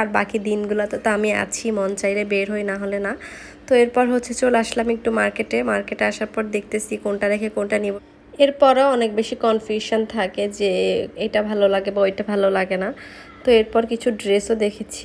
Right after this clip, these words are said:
এরপর আরও কিছুক্ষণ ঘুরে ফিরে আমি বাসায় চলে যাচ্ছি। মাগরিবের আগে আবার বাসায় চলে এসেছি। এরপর হচ্ছে আজকে just কিছু গেঞ্জি কিনলাম। এখানে প্রায় পাঁচ থেকে ছয়টা গেঞ্জি নিলাম। অনেক কিউট ছিল গেঞ্জিগুলো,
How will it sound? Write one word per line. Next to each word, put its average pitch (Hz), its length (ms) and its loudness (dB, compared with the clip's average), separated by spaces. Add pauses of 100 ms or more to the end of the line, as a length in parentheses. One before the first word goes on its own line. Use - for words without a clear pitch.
(160)
এরপর 196 460 4 (360)
আরও 202 200 0
কিছুক্ষণ 226 380 -2 (140)
ঘুরে 214 220 4
ফিরে 214 240 2
আমি 208 140 0 (120)
বাসায় 190 320 -4
চলে 214 260 0
যাচ্ছি। 196 340 -4 (340)
মাগরিবের 254 440 -2 (100)
আগে 214 140 -2 (100)
আবার 226 220 -2
বাসায় 196 340 -6
চলে 233 280 -2
এসেছি। 202 360 -10 (140)
এরপর 202 300 -4 (100)
হচ্ছে 208 320 -8 (280)
আজকে - 260 -10 (100)
just 208 240 -4 (180)
কিছু 220 220 -10 (100)
গেঞ্জি 208 400 0
কিনলাম। 214 340 -2 (500)
এখানে 233 220 0 (120)
প্রায় 214 340 0 (160)
পাঁচ 208 160 -2 (120)
থেকে 226 240 -6
ছয়টা 208 340 -2
গেঞ্জি 214 320 -2
নিলাম। 202 220 -4 (100)
অনেক 196 240 -4
কিউট 208 240 -2 (120)
ছিল 214 160 -6 (120)
গেঞ্জিগুলো, 196 560 -4